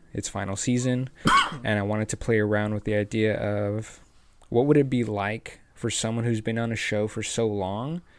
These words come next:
Like, what do they do after? What do they do next? And so they go to their, their hometown or his hometown to promote the television show. But when he gets back, he, it almost brings him into this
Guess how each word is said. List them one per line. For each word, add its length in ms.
Like, 160
what 100
do 60
they 140
do 300
after? 440
What 120
do 60
they 120
do 160
next? 560
And 100
so 200
they 100
go 180
to 540
their, 320
their 140
hometown 680
or 160
his 240
hometown 600
to 260
promote 440
the 60
television 640
show. 460
But 100
when 120
he 140
gets 240
back, 680
he, 300
it 120
almost 360
brings 320
him 360
into 460
this 440